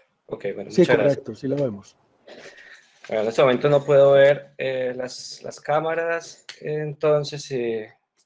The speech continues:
Speaker 1: me, si pasa algo o se congela, por favor me avisan para corregir el problema.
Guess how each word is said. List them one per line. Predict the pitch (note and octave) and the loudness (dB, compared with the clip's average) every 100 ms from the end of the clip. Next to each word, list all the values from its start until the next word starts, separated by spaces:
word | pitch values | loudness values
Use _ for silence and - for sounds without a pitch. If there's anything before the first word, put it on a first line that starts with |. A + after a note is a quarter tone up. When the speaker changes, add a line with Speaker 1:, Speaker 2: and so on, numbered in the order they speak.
| _ G2+ - - | _ -20 -20 -16
Speaker 1:
me, | A#2+ A#2+ C3+ | -12 -10 -12
si | - - | -14 -6
pasa | - A#2+ D3 C#3+ | -2 0 2 2
algo | D3 D3 E3 D#3+ D#3+ C3+ A#2+ A#2 | 2 0 0 2 2 0 -2 -2
o | |
se | - A#2 A#2 | -4 -6 -6
congela, | A#2+ A2+ C#3 D3+ D#3 | -8 -2 0 0 -2
por | D#3 | -4
favor | B2+ A#2 | -6 -4
me | A#2+ | -4
avisan | B2+ C3+ B2+ C3 C3 - _ _ _ _ _ _ - - _ - - _ _ | -4 -4 -4 -8 -8 -12 _ _ _ _ _ _ -20 -20 _ -20 -20 _ _
para | A#2 G#2+ G#2 G#2 A2 - _ _ | -10 -8 -6 -8 -10 -14 _ _
corregir | B2 A#2 G#2 A#2 A#2 | -8 -8 -6 -4 -4
el | A#2+ | -4
problema. | C3 C3 B2+ C#3 C#3+ | 2 4 4 2 -10